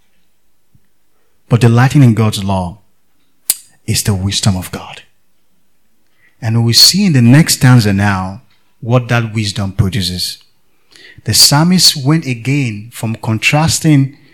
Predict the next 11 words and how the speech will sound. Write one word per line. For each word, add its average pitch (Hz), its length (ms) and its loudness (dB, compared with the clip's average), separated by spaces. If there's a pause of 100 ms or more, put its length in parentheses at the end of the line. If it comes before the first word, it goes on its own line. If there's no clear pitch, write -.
(140)
the 117 100 0
values 123 960 2 (380)
of 113 480 0 (440)
the 113 140 2
righteous 113 1080 0
and 110 180 0
the 107 60 0
wicked. 104 640 -2 (1120)
He 117 140 0
now 131 220 2
contrasts 127 720 2